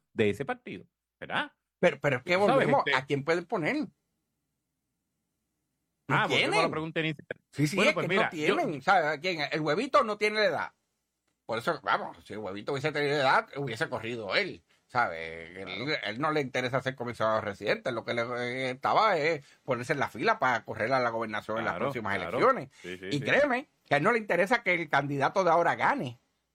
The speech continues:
Speaker 2: del Partido
Speaker 1: Sí, sí.
Speaker 2: Popular. O sea, él va a
Speaker 1: No,
Speaker 2: hacer lo
Speaker 1: no,
Speaker 2: posible
Speaker 1: no.
Speaker 2: para que pierda.
Speaker 1: Él llegó porque él dijo, "Mira, al Partido Popular le hace falta un huevito". Y entonces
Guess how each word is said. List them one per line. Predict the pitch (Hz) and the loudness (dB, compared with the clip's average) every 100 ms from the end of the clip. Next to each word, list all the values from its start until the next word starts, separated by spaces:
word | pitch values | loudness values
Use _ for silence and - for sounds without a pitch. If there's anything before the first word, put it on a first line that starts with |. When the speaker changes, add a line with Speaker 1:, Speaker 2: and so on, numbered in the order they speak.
| - | -8
Speaker 2:
del | 127 | -6
Partido | 123 101 135 | -4 -4 -2
Speaker 1:
Sí, | 156 | 0
sí. | |
Speaker 2:
Popular. | 143 165 185 277 | 0 0 0 -2
O | 202 _ _ | -4 _ _
sea, | 135 117 | 0 2
él | |
va | 120 | 2
a | |
Speaker 1:
No, | 175 | 4
Speaker 2:
hacer | 226 | 4
lo | 226 | 4
Speaker 1:
no, | 240 | 4
Speaker 2:
posible | 262 208 233 | 4 4 4
Speaker 1:
no. | 214 | 2
Speaker 2:
para | 254 | 0
que | 139 | -6
pierda. | 104 160 208 131 139 | -4 -2 -2 -6 -4
Speaker 1:
Él | 151 170 | -2 0
llegó | 190 170 175 202 | 0 2 2 2
porque | 196 185 | 0 -2
él | 185 | 0
dijo, | 190 | -2
"Mira, | 196 170 | -2 -4
al | |
Partido | 165 151 208 | -6 -6 -6
Popular | 208 214 | -4 -4
le | |
hace | 175 | -6
falta | 170 185 | -10 -12
un | 190 | -4
huevito". | 170 120 90 - _ _ _ _ _ - | -2 -2 -4 -12 _ _ _ _ _ -8
Y | |
entonces | 117 110 160 190 | -6 -4 -2 -2